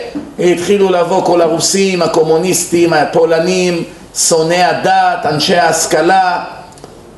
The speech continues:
כן? ובאו לכאן ופיתחו עוד יותר את הארץ. ומי חבר אליהם?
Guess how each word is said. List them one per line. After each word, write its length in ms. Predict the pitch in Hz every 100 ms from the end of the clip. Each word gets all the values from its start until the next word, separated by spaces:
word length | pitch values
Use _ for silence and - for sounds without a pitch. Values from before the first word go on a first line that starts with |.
| -
כן? 320 | 160 185 202 - - - -
ובאו 400 | 143 - 202 202
לכאן 580 | 196 214 202 220 233 220 - - - - - -
ופיתחו 920 | 127 190 226 247 - - - 185 - 208
עוד 320 | 208 214 185
יותר 340 | 190 - 180
את 120 | 170 165
הארץ. 580 | 131 110 101 95 - - - - - -
ומי 320 | 151 180 214
חבר 440 | 202 196 196 185
אליהם? 420 | 170 170 156 147